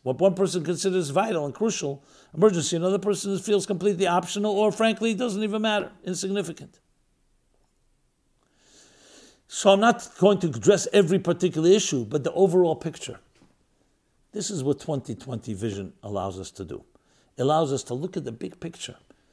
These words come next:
So you ask that question, where will things look like in five, ten years?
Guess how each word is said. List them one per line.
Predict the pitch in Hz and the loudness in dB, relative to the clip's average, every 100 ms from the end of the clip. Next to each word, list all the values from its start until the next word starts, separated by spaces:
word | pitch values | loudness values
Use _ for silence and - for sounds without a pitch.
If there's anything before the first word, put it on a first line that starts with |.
| _ _ | _ _
So | - 175 147 - - _ - | 4 6 6 2 -14 _ -14
you | 139 | -6
ask | 143 147 - | -2 -2 0
that | 147 | -2
question, | - 190 - 147 104 | -2 -4 -4 -8 4
where | 156 208 | 6 8
will | 202 180 | 6 0
things | - 156 123 | -2 -8 -8
look | 127 - | -10 -10
like | 76 - | -12 -12
in | 98 | -18
five, | - 104 101 | -8 -6 -6
ten | - 101 | -8 -14
years? | 104 - - | -14 -18 -20